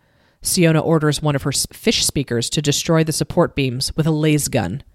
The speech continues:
which is just a laser gun. Um, the bridge collapses and Leto's entourage, including Hui, plunge to their deaths in the river below.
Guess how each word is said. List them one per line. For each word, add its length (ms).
which 120
is 80
just 140
a 40
laser 240
gun. 200
Um, 360
the 80
bridge 260
collapses 560
and 180
Leto's 320
entourage, 600
including 560
Hui, 400
plunge 440
to 100
their 160
deaths 380
in 140
the 80
river 200
below. 380